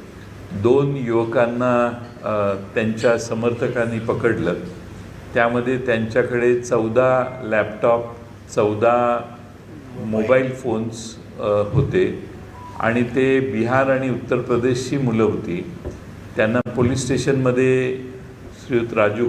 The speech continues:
खरे हे घेऊन गेले. पोलीस स्टेशनमध्ये गुन्हा नोंदवण्यात आला नाही. त्यांना फक्त त्या ठिकाणी डिटेन करून ठेवण्यात आलं आणि खरं म्हणजे रीतसर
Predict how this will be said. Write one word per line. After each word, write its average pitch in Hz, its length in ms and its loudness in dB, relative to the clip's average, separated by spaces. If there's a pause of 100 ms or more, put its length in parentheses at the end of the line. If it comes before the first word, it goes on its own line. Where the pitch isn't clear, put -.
खरे 113 260 4 (720)
हे 113 100 0
घेऊन 117 380 2
गेले. 95 320 2 (840)
पोलीस 123 280 2
स्टेशनमध्ये 127 680 2
गुन्हा 113 380 2
नोंदवण्यात 117 600 0
आला 104 240 4
नाही. 90 400 -2 (640)
त्यांना 113 320 4
फक्त 120 400 -2
त्या 127 380 2
ठिकाणी 113 420 -2
डिटेन 117 520 0
करून 107 320 0
ठेवण्यात 92 400 0
आलं 85 260 -2 (720)
आणि 139 680 2 (300)
खरं 123 220 2
म्हणजे 131 300 2
रीतसर 127 440 0